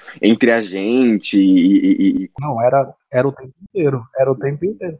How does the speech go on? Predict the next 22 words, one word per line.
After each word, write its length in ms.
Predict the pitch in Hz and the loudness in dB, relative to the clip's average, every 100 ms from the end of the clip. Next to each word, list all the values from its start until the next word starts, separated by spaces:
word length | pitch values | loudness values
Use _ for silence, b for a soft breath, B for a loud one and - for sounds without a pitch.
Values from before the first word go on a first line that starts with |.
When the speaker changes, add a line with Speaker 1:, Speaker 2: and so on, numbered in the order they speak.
| - | -4
Speaker 2:
Cara, 180 | 226 165 | 0 2
pensa 300 | 185 180 202 | 0 0 0
que 180 | 208 - | -2 0
era 160 | 190 | 0
um 100 | 226 | 2
ambiente, 440 | 214 160 170 190 156 | 2 4 4 4 0
tipo, 380 | 170 156 143 131 - | -4 -2 -2 -4 -12
com 120 | - 170 | 0 2
um 240 | 190 180 | 4 6
nível 240 | 160 147 | 4 2
de 80 | 139 | 0
estresse 420 | 147 - 143 139 | -4 2 2 4
muito 440 | 135 139 175 170 131 | 4 4 4 4 2
grande, 340 | 127 120 117 | 2 0 -2
cara, 260 | - 117 107 | -4 -4 -4
era 160 | 139 143 | 0 2
muito 280 | 160 180 175 | 2 2 4
grande 280 | 165 160 | 2 2
e 40 | 160 | 2
era 160 | 160 | 2
muito 200 | 165 175 - | 2 2 0
caótico. 520 | - 180 165 160 123 | 2 4 6 4 -2